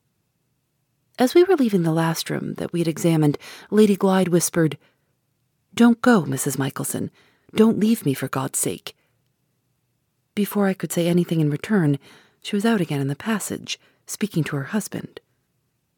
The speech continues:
"What does it mean, Sir Percival? I insist, I beg and pray you will tell me what it means."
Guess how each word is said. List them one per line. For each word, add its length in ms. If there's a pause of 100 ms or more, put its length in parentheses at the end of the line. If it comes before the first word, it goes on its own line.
(1400)
"What 200
does 180
it 80
mean, 280
Sir 160
Percival? 560 (300)
I 160
insist, 720 (200)
I 100
beg 240
and 160
pray 200
you 220
will 180
tell 220
me 120
what 140
it 140
means." 560